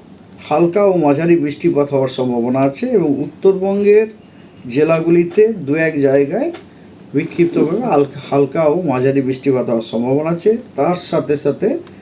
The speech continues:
উত্তরবঙ্গের জেলাগুলিতে দু এক জায়গায় বিক্ষিপ্তভাবে বজ্রবিদ্যুৎ হওয়ার সম্ভাবনা আছে এবং দক্ষিণবঙ্গের কয়েকটি জেলা, সেগুলি হলো পুরুলিয়া, বাঁকুড়া, ঝাড়গ্রাম, দুই মেদিনীপুর, দুই চব্বিশ পরগনা এবং দুই বর্ধমান,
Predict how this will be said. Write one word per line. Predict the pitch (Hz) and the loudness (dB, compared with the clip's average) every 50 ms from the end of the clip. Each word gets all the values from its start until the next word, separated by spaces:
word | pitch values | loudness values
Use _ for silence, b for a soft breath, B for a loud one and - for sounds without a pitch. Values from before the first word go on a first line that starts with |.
| B B B B B B | B B B B B B
উত্তরবঙ্গের | - 175 170 170 185 202 202 196 196 202 214 214 226 247 247 196 | -6 -6 -6 0 2 2 2 4 2 0 -2 0 0 -2 -2 -2
জেলাগুলিতে | 127 135 151 147 147 147 143 147 165 160 170 165 - 214 | 0 2 2 4 4 2 2 0 -2 -2 -4 0 0 0
দু | 254 277 220 156 139 139 | 0 0 -2 0 2 2
এক | 143 143 143 139 | 4 2 2 0
জায়গায় | 139 147 151 151 165 208 247 320 339 - B B B B B B B B 131 | 0 0 0 0 -2 -4 -4 -4 -8 -12 B B B B B B B B -6
বিক্ষিপ্তভাবে | 143 143 - - 190 185 - - 185 170 156 160 185 233 233 170 | -6 -6 0 0 0 0 2 0 0 0 0 0 0 0 0 0
বজ্রবিদ্যুৎ | 123 139 151 147 143 175 196 196 190 208 190 170 185 180 147 | 0 0 0 2 2 2 2 2 2 0 0 0 0 0 2
হওয়ার | 135 143 143 135 - | 2 0 0 0 -2
সম্ভাবনা | - - 135 127 131 123 117 120 120 123 | -4 -4 -4 -4 -2 -2 -2 -2 -2 -2
আছে | 127 131 - - 208 269 - B B B B B B B B - | -4 -6 -4 -4 -4 -4 -4 B B B B B B B B -2
এবং | 165 180 170 139 | 0 0 0 0
দক্ষিণবঙ্গের | 120 151 175 170 170 - 247 247 240 240 240 247 247 254 254 240 226 - | 2 0 0 0 0 -2 0 0 2 2 0 0 0 -2 -2 -4 -2 0
কয়েকটি | 202 196 190 185 - - 190 170 139 | 2 2 2 0 -2 -4 -4 -4 -2
জেলা, | 123 143 143 147 170 220 269 262 | 0 2 2 2 2 -2 -4 -6
সেগুলি | - - - 165 147 160 165 160 | -4 -4 -2 -2 0 0 0 0
হলো | 151 147 147 143 143 - | 2 2 0 0 -2 -2
পুরুলিয়া, | 143 143 139 139 139 139 151 185 202 | 0 2 2 4 2 2 2 2 0
বাঁকুড়া, | 175 143 139 131 131 - - 135 131 139 175 262 - - - B B B B B B B - - - 123 | 0 -2 -4 -4 -6 -4 -4 -2 0 0 -2 -2 -8 -14 -20 B B B B B B B -16 -12 -6 -2
ঝাড়গ্রাম, | 131 135 135 135 120 135 139 - - 254 254 233 - - - - - | 0 2 2 2 2 2 0 0 -2 -6 -8 -10 -12 -12 -16 -16 -12
দুই | 123 117 139 143 139 | -2 2 2 4 4
মেদিনীপুর, | 127 131 135 143 151 165 165 170 170 185 196 170 | 4 2 0 0 0 0 -2 -2 0 -2 -2 0
দুই | 143 139 139 | 2 0 0
চব্বিশ | 127 - 131 131 127 143 147 - | 2 0 -2 0 0 -2 -6 -6
পরগনা | - - 160 170 170 185 190 220 240 - | -8 -4 -2 -2 0 0 -2 -4 -6 -4
এবং | - 143 147 156 180 196 196 170 | -4 -2 0 0 0 0 0 -2
দুই | 139 127 139 147 147 | 0 2 2 4 4
বর্ধমান, | 131 117 120 127 120 117 - 135 127 120 113 123 180 240 | 2 2 0 -2 -2 -2 -4 -4 -2 -2 -2 -2 -2 -4